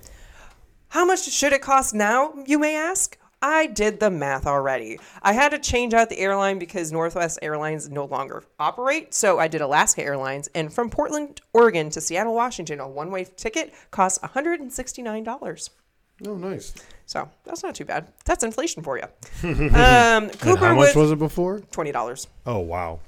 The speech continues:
Speaker 1: <laughs> Cooper was described as being in his mid-forties, wearing a business suit, an overcoat, brown shoes, and a white shirt, and a black tie.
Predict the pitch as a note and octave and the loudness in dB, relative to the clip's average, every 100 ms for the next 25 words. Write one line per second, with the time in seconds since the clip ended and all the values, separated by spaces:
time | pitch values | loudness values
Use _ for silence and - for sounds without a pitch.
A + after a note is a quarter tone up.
0 | - - B3 A3+ A#3+ F3+ - - - - | -12 0 4 4 2 -4 -6 -20 -20 -2
1 | E4+ F4+ D#4+ C4+ B3 A3+ - G3 G3 - | 2 2 2 4 4 4 -2 -6 -4 0
2 | F#3+ F#3 - E3 D#3 F3+ E3+ D3+ D3 G3+ | 0 0 -2 -6 -4 -4 -4 -6 -4 -4
3 | - F3 D3 D3 C#3+ E3 D3+ D3 D3 A3 | -4 -2 -2 -4 -8 -2 -2 -4 -4 -4
4 | A#3 E3 - C3+ - D#3 D3 G3 E3 C#3+ | -2 -4 -4 -6 -8 -8 -4 -4 -4 -6
5 | C3+ - E3+ B3 C#4+ E3+ D3 - E3+ E3 | -8 -4 -2 0 -2 -4 -4 -6 -4 -4
6 | F#3+ C#3+ B2+ - - D3 C#3+ - A#3+ C4 | -2 -2 -4 -4 -6 -4 -6 -6 -4 -4
7 | - D3+ C3 D3 - C3+ | -4 -4 -4 -6 -8 -8